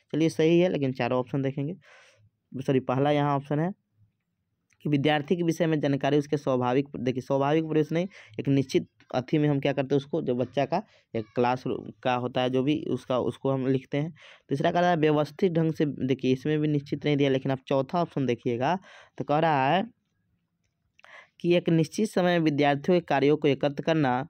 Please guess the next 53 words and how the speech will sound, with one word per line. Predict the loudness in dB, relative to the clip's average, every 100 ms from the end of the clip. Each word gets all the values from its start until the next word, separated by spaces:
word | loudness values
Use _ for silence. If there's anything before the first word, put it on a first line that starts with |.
| -4
अधिकतर | 0 0 0 -2
दिन | 0 0 0
प्रतिदिन | 0 2 2 0
के | -2
कार्य | -2 -2 0
या | 0
विद्यार्थी | 2 0 0 0 -4
को |
सर्वोत्तम | -2 -2 -2 -2 -6
कार्य | -4 -6
को | -2 -2 -2 -8 _ -4
चुना | 0
होता | 0 0
है। | 0
ये | 0
सबसे | -2 -4 -2
बेस्ट | 0 -2 -2
ऑप्शन | -4 -2 0
है | 0 -2 -14 -4
कि | -2
एक | 2
निश्चित | 2 2 0
समय | 0 0 0
में, | -2 -4
एक | -6 -4
निश्चित | -6 -4 -6
सत्र | -4 -4 -2
में, | -4
एक | -4
निश्चित | -6 -6 -8
समय | -6 -4
में | -4
क्या | -4
करते | -4 -4 -2
हैं | -2 -4 -14 -20 _ _
कि | -6
समय | -2 0 2
में | 2
विद्यार्थियों | 0 0 0 0 0 0
के |
कार्यों | 0 0 0
को | 0
एकत्र | -2 -4 -4
करना, | -2 -2 0
अधिकतर | -2 -2 -2
दिन | -2 -2
प्रतिदिन | -4 -4 -4
कार्य | -2 0 2
और | 2
विद्यार्थियों | 0 -4 -4 -4
को |
सर्वोत्तम | -4 -4 -4 -4 -8
कार्य | -4 -4